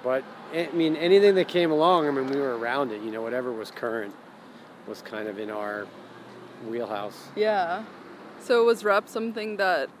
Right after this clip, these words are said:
Speaker 2: your dad showed you, or did you, were you able to, like, discover a lot on your own too?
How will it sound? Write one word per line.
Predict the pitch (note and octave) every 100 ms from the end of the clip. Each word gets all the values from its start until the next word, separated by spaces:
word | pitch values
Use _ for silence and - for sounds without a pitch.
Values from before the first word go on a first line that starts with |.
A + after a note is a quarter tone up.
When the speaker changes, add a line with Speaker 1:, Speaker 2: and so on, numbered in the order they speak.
| - -
Speaker 2:
your | F#3 F3+
dad | D#3 E3
showed | - F#3+
you, | G#3+
or | G3+
did | D#3+ D#3+
you, | -
were | E3+ E3+
you | F3+
able | D#3+ F3+
to, | F#3
like, | D3
discover | F3 - F3 E3
a | D#3
lot | D3+ C#3 - -
on | D#3
your | D3+ A2
own | D3+ D#3+
too? | - E3 E3+